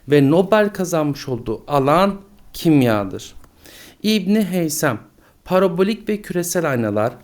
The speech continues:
mercekler ve ışığın kırılması ile ilgili çalışmalar yapmıştır. Günümüzde fotoğraf makinelerin mucidi olarak tanınmaktadır.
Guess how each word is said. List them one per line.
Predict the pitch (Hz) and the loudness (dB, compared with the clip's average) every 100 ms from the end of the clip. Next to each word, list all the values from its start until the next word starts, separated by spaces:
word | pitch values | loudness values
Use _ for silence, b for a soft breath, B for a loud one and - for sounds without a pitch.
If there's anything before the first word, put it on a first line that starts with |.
| - | -6
mercekler | 117 120 117 120 120 120 151 175 | -2 0 0 -2 -6 0 0 0
ve | 185 | -2
ışığın | 165 - 180 202 | -4 -4 -2 -2
kırılması | 220 - 170 165 165 160 196 | -2 -8 -4 0 0 0 -2
ile | 170 135 | -2 -2
ilgili | 120 180 202 | -2 -4 -4
çalışmalar | 143 131 - 117 113 | -6 -4 -2 0 4
yapmıştır. | 107 101 107 101 - 143 151 B B B B | 2 0 -4 -6 0 0 0 B B B B
Günümüzde | 120 160 180 190 196 185 220 | 4 6 6 4 2 2 0
fotoğraf | 220 175 160 185 233 220 | 0 -4 -4 -2 -2 -2
makinelerin | 175 170 165 160 151 135 120 | -2 -2 -2 -2 0 0 0
mucidi | 117 123 160 175 170 165 | 0 2 0 -2 -4 -2
olarak | 151 151 135 180 190 | 0 0 0 0 -2
tanınmaktadır. | 160 127 117 110 107 107 110 139 | -2 -2 0 -2 -4 -4 0 0